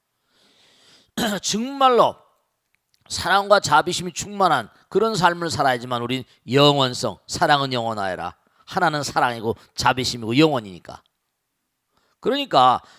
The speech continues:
나가 없어도 해탈한다. 왜? 무슨 까닭인가? 번뇌로 인한 식이 생겼으므로 바로 식이라는 게 이게 나라는 거예요.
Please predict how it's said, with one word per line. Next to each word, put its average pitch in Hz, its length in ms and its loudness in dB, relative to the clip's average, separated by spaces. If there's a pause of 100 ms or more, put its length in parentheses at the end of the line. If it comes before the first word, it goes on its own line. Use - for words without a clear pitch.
나가 175 500 4
없어도 208 320 -2
해탈한다. 147 420 -2
왜? 139 540 4
무슨 151 300 -12
까닭인가? 147 400 0 (340)
번뇌로 139 640 -2
인한 139 220 -6
식이 - 300 -6
생겼으므로 120 520 -6 (200)
바로 156 220 0
식이라는 135 640 -4
게 110 120 -8
이게 113 160 -10
나라는 82 500 -18
거예요. 69 320 -20